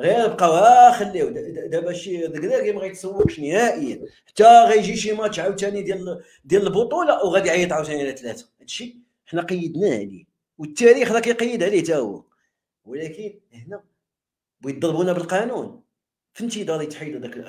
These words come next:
هذاك لارتيكل اللي هو منكر. فرقه عندها اثنين وثلاثين لعاب،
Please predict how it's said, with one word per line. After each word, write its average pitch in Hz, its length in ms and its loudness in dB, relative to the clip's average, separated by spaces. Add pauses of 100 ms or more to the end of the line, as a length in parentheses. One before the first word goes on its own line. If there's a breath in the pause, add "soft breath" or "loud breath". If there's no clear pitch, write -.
(180)
هذاك 117 280 -14
لارتيكل 135 380 -14
اللي 123 140 -14
هو 131 340 -6
منكر. 160 360 -4 (600 soft breath)
فرقه 147 280 -2
عندها 139 440 -4
اثنين 180 260 -4
وثلاثين 156 360 -6
لعاب، 127 480 -4